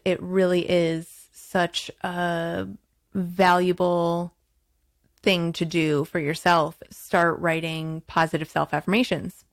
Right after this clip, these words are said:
and reflect on that, because if you are going back and thinking about the things that you are really good at or things that people have told you that you're really good at, you may not have thought, "Oh, I'm really good at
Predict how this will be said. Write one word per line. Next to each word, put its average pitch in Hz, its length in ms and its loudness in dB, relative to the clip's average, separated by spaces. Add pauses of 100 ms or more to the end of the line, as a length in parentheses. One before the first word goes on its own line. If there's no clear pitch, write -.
and 165 340 -4 (160)
reflect 180 480 0
on 170 140 0
that, 160 280 -6
because 170 520 -2 (580)
if 185 200 -4
you 196 400 2
are 175 460 2
going 180 280 -4
back 170 240 -2
and 170 120 -6
thinking 175 320 -6
about 165 360 -2
the 170 280 -2
things 180 260 -2
that - 160 -4
you 170 160 -2
are 165 160 2
really 160 240 -4
good 165 220 -2
at 156 300 0
or 156 240 -2
things 180 360 -2
that 165 260 0
people 180 240 -2
have 165 120 -2
told 208 360 0
you 196 100 0
that 180 160 -2
you're 180 120 -4
really 170 240 -2
good 170 200 -2
at, 165 360 0 (680)
you 226 160 4
may 220 160 6
not 180 260 4
have 180 180 -6
thought, 175 400 2 (100)
"Oh, 220 360 4
I'm 208 480 0
really 190 240 2
good 185 540 4
at 170 460 0